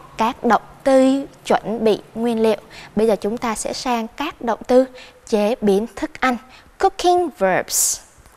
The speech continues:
So, I turn on the gas stove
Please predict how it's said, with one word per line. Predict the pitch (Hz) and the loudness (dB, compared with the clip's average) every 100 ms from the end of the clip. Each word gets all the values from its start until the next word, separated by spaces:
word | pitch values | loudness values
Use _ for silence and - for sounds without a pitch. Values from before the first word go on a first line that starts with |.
| - - _ _ _ - - | -20 -20 _ _ _ -20 -12
So, | - 220 214 208 - - - - - - - - - - - - - - - - - - _ _ | -4 -2 0 -4 -8 -20 -20 -20 -20 -20 -20 -20 -20 -20 -20 -10 -6 -6 -10 -20 -20 -20 _ _
I | 240 220 - | 4 4 2
turn | 359 392 403 - | 4 4 4 2
on | 240 233 233 196 | 4 4 2 2
the | 196 180 175 | 2 2 4
gas | 226 247 285 - | 6 6 2 2
stove | 220 208 214 | 4 4 4